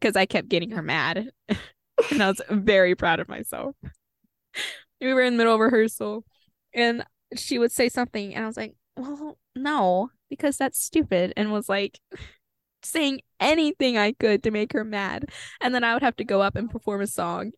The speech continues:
Speaker 1: and right when I would come back and sit down next to her, she'd start talking <laughs> about it again, trying to, like, prove her side. And I was like, "No, you can't switch me. I'm on the other guy's team."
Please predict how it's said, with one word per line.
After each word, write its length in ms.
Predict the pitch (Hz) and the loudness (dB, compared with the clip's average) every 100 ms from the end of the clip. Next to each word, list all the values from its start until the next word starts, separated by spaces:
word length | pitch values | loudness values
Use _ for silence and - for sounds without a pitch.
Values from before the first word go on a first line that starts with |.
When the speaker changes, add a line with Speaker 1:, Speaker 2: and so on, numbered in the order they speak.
| - | -2
Speaker 1:
and 140 | 208 | 2
right 180 | 202 202 | 4 4
when 100 | 214 | 4
I 80 | 202 | 2
would 100 | 202 | 2
come 160 | - 214 | -2 0
back 200 | 196 - | -2 -4
and 100 | 233 | -4
sit 180 | 214 202 | -4 0
down 160 | 196 | -2
next 200 | 190 185 | -2 -6
to 80 | - | -2
her, 60 | 214 | -2
she'd 160 | - 233 | 0 -2
start 220 | 233 233 | -2 -2
talking 400 | - - - - - | -6 -8 -12 -12 -12
<laughs> 60 | |
about 180 | - - - | -10 -12 0
it 140 | 403 - | 2 2
again, 560 | 453 494 - 740 554 - | -2 -4 -2 -2 -2 2
trying 200 | 453 359 | 2 4
to, 60 | |
like, 280 | 269 262 - - - | 2 0 -2 -14 2
prove 260 | 370 269 | 2 2
her 140 | 330 262 | 0 -2
side. 360 | - 208 208 262 | -2 -2 -2 -4
And 80 | 247 | -6
I 40 | |
was 120 | 233 | -8
like, 80 | 214 | -6
"No, 260 | 196 220 285 _ _ - | -2 -2 -2 _ _ -8
you 100 | 240 | -6
can't 240 | - - | -6 -6
switch 220 | - 285 - | -4 -4 -4
me. 160 | 220 - | -8 -6
I'm 140 | 247 285 | -6 -4
on 80 | |
the 100 | 185 170 | -4 -4
other 120 | 202 | -4
guy's 220 | 165 185 | -6 -8
team." 260 | - 208 | -8 -10